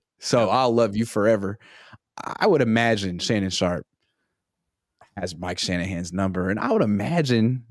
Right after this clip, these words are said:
Speaker 1: they have a close relationship and they could talk, like, s-, about stuff like this. And I wonder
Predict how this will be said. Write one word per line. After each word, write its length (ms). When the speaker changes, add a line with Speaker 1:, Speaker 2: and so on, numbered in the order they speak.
Speaker 1:
they 160
have 120
a 40
close 280
relationship 540
and 100
they 80
could 120
talk, 280
like, 180
s-, 160
about 240
stuff 220
like 200
this. 220
And 100
I 60
wonder 460